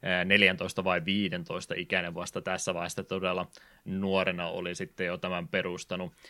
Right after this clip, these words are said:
Ja tää toimi, tää yritys alun perin tämmöisenä software-puolen konsultointiyrityksenä, eli ei tässä ollut vielä, ää, pelin tuotannosta kyse, mutta tämmöistä I T-ala, kun rupesi tässä kohtaa, ää,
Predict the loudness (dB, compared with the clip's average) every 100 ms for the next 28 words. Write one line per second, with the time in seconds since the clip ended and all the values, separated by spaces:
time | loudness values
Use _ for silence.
0 | -14 -2 0 0 0 -2 -2 -2 -2 -2
1 | 2 4 4 2 2 2 0 0 0 0
2 | 0 2 0 -2 -4 -2 -2 -2 -2 -4
3 | 0 0 2 0 0 0 0 0 -2 -4
4 | -10 -4 0 2 0 -4 -4 -4 -4 -4
5 | -6 -6 -16 -10 -10 -10 -14 -12 -8 -2
6 | -2 -4 -6 -6 -4 -4 -6 -8 -4 -4
7 | -4 -6 -2 -2 0 -2 -2 -6 -20 -2
8 | -2 2 2 2 2 0 0 -2 -6 -4
9 | 0 2 2 0 -4 -6 -8 -8 -6 -8
10 | -8 -14 -14 -8 -6 0 2 2 2 -2
11 | -2 -2 -2 -4 -4 -4 -2 2 2 0
12 | -18 -20 -6 0 2